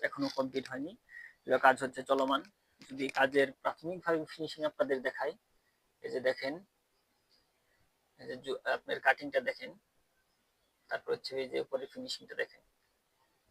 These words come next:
হুম, যদি এভাবে আপনাদের দেখাই, যে দেখেন ভাই, আমি যা আপনাদের দেখাইতেছি সবই হচ্ছে সরাসরি। এই যে ভিডিওটা আমি করতেছি, যেটা আপনাদের দেখাবো, এখানে কোনো হচ্ছে এডিটিং,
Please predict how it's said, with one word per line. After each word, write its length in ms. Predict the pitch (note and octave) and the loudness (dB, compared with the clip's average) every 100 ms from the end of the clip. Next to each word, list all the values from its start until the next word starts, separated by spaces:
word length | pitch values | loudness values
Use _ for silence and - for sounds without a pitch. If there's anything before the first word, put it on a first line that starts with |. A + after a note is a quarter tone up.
| _ _ _ _ _ _ _ _ _ _ _ _ _ _ _ _ _ _ _ - _ - | _ _ _ _ _ _ _ _ _ _ _ _ _ _ _ _ _ _ _ -20 _ -8
হুম, 180 | D3+ B2 - - - - - - - - | -6 -6 -10 -16 -12 -6 -4 -4 -8 -12
যদি 200 | B2+ C3+ | 4 6
এভাবে 220 | C3+ C#3+ | 8 8
আপনাদের 340 | C3+ C#3 C3+ | 8 4 2
দেখাই, 240 | B2+ C3 B2 | 4 4 4
যে 80 | B2 | -6
দেখেন 280 | - - - _ _ _ _ _ _ _ _ _ _ _ _ _ _ _ _ _ _ _ _ _ _ _ - _ _ - - - | -6 -6 -12 _ _ _ _ _ _ _ _ _ _ _ _ _ _ _ _ _ _ _ _ _ _ _ -20 _ _ -20 -6 8
ভাই, 160 | C#3 | 10
আমি 240 | B2 D3 D#3+ | 10 6 6
যা 200 | D#3+ D#3 | 12 12
আপনাদের 380 | - D#3+ D#3+ | 10 2 4
দেখাইতেছি 460 | D3+ D3+ D3+ D3 - | 6 4 4 -2 -8
সবই 320 | C#3+ C#3 D3 D#3+ | -4 2 2 2
হচ্ছে 300 | E3+ - D#3+ | -6 -6 -4
সরাসরি। 580 | - D3+ C#3+ C#3 E3 C#4 _ - - - | 6 8 8 2 -4 -6 _ -20 -20 -12
এই 180 | - C3 C3+ C3+ | 4 6 6 4
যে 140 | C#3 D3 | 2 2
ভিডিওটা 340 | C#3+ C#3+ - | 4 2 4
আমি 120 | D3 | 4
করতেছি, 380 | D3 C#3+ - - C#3 | 4 -6 -6 -6 -4
যেটা 200 | C#3 C#3 | 2 4
আপনাদের 340 | C#3 C#3 C#3 | 4 2 4
দেখাবো, 300 | C#3 C3+ C3+ | 6 6 6
এখানে 320 | C3+ - C#3 | 4 2 -2
কোনো 200 | - C#3 | -2 -2
হচ্ছে 260 | C3+ C3+ - | -6 -6 -4
এডিটিং, 460 | C#3 C3+ C3 C3+ C3 | -4 -2 -2 -2 -2